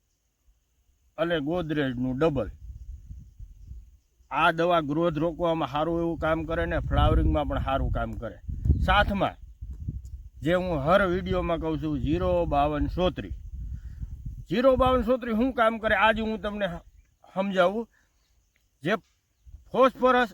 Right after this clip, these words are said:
અને પોટાશ, તો કે ફોસ્ફરસનું કામ શું?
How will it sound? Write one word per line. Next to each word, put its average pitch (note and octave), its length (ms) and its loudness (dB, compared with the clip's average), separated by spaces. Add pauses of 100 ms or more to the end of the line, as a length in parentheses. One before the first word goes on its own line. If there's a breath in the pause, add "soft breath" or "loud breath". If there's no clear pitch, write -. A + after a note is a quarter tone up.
અને G3+ 160 0
પોટાશ, F3 420 0 (1000)
તો - 100 -4
કે F#3 100 -4
ફોસ્ફરસનું A#3+ 760 2
કામ A3 260 4
શું? G#3 300 -4